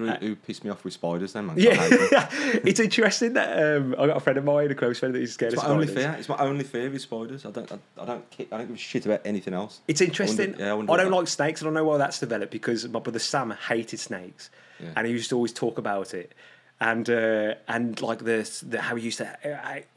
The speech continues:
Speaker 2: and the, because of his energy of hate, it just drew onto me. So maybe just something of it. It doesn't have to be something that's happened with a spider. It could be someone else's energy of hating spiders that's processed
Speaker 1: Mm.
Speaker 2: you to hate spiders.
Speaker 1: Yeah.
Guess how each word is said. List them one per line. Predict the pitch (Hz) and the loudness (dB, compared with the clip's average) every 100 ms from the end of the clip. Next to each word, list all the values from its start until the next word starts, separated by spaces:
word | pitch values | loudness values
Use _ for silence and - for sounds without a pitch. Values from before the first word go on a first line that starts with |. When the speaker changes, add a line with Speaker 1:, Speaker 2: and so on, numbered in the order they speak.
| - | -2
Speaker 2:
and | 139 151 | 0 0
the, | |
because | 147 147 175 | 0 -2 -2
of | 147 | 0
his | 160 | 0
energy | 147 139 131 | 2 0 0
of | 127 | -2
hate, | - 160 120 - | 0 0 0 -6
it | 139 | -8
just | 127 - - | -6 -10 -4
drew | 143 135 | 0 0
onto | 123 117 | 0 -4
me. | 107 127 147 - - - - | -2 -2 -4 -12 -20 -20 -4
So | 147 | 0
maybe | 127 143 147 147 147 | 2 4 4 4 4
just | 135 139 - - | 4 0 -2 -2
something | 147 147 | 0 2
of | 135 | 2
it. | 143 - | 0 0
It | 143 | 0
doesn't | 170 170 | 0 -2
have | 160 | -2
to | 156 | -2
be | |
something | 143 147 135 | -2 -2 -2
that's | 135 | -4
happened | - 147 147 180 127 | -6 -6 -2 0 0
with | 113 | 0
a | 110 | -2
spider. | - 101 98 95 95 - _ - | -2 -2 -2 -6 -10 -18 _ -6
It | |
could | - | -2
be | 127 | 0
someone | - 156 147 139 | 0 2 2 0
else's | 143 170 - 127 127 - | 2 2 2 0 -2 -4
energy | 120 127 107 110 104 | -2 -2 -2 -4 -2
of | 104 | -4
hating | - 131 131 123 | -2 -2 -2 -6
spiders | - 110 101 98 101 - - - - | -2 -2 -2 -4 -6 -8 -16 -20 -10
that's | - - | -8 -6
processed | - 139 160 - | -2 -2 -2 -4
Speaker 1:
Mm. | |
Speaker 2:
you | 135 | -4
to | 160 | -6
hate | 165 | -8
spiders. | 160 160 165 - _ _ - | -8 -6 -8 -12 _ _ -16
Speaker 1:
Yeah. | 170 | -14